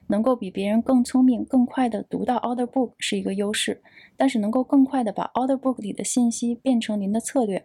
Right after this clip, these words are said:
或者在极短的时间内调整策略、执行更新的策略，才是更重要的。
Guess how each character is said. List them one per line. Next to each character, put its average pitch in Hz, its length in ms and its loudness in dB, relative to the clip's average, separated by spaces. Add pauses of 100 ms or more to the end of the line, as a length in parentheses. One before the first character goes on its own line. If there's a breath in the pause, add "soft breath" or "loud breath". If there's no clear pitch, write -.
(120)
或 277 140 0
者 226 80 0
在 233 140 0
极 226 260 -8
短 226 220 -2
的 190 60 -6
时 - 180 -2
间 226 180 0
内 233 120 2
调 196 280 -6
整 226 200 0
策 196 180 -4
略、 196 240 -4
执 - 160 -4
行 220 240 -2
更 269 220 4
新 262 200 6
的 226 80 2
策 214 220 -6
略， 202 220 -2 (260 loud breath)
才 - 140 -4
是 233 120 -2
更 262 200 4
重 196 160 -4
要 185 180 -6
的。 - 160 -10